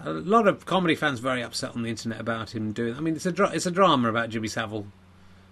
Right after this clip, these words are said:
Uh, I don't think he's playing it for laughs. Uh, but, uh,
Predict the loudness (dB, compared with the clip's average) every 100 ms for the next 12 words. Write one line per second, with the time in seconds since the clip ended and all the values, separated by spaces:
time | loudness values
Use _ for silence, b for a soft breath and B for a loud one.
0 | -18 -8 -6 -4 -2 0 0 -2 0 2
1 | 2 0 -2 -2 -2 -4 -8 -18 b b
2 | b b -2 2 4 2 2 2 2 2
3 | 2